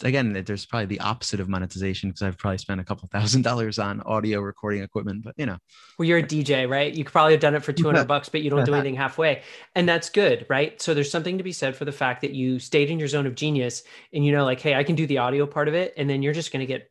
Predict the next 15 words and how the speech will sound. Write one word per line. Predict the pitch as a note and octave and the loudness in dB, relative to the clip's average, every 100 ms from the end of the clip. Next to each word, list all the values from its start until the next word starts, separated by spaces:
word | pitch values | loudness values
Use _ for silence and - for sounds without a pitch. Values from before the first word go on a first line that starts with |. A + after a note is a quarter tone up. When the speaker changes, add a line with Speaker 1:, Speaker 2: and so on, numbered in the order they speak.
| - | -6
Speaker 2:
better | B2 C3+ A#2 | -2 0 -2
at | B2 | -4
the | B2+ A#2+ | -8 -6
other | A#2+ | -6
stuff, | A#2 - B2 A2+ - | -6 -4 -4 -4 -6
right? | A#2 C#3 C#3+ | -4 -6 -6
And, | B2+ B2+ B2+ | -6 -6 -8
Speaker 1:
Yep. | - - | -12 -8
Speaker 2:
uh, | - C#3 - - | 0 0 0 -6
for | - | 0
those | D#3 D#3+ | 2 2
of | D#3+ | 0
you | C#3 D3 | -2 0
that | C#3 | 0
are | C3 B2+ - | 2 0 -4